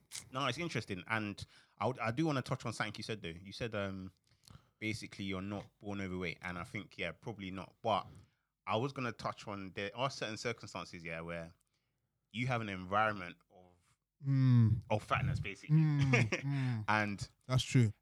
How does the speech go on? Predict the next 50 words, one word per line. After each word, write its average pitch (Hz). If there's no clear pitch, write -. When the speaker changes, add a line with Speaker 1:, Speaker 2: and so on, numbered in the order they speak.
Speaker 1:
and 107
you've 113
seen 175
it, 101
like, 95
let's 156
say 151
even 120
with 110
Lizzo, 104
Lizzo 107
or 92
even 117
Speaker 2:
Yeah. 101
Speaker 1:
Adele, 98
when 113
Speaker 2:
Yeah. 104
Speaker 1:
you -
try 131
and 113
break 120
out 113
of 104
that, 95
you 107
m-, 120
you 107
might 135
get 90
certain 117
people 117
in 113
your 107
circle, 127
Speaker 2:
Mm, 139
Speaker 1:
or, 120
like, 101
in 107
Speaker 2:
mm. -
Speaker 1:
their 117
case, 98
they're 98
celebrities. 95
You 110
might 123
get 110
people 107
that 92
are 90
like, 92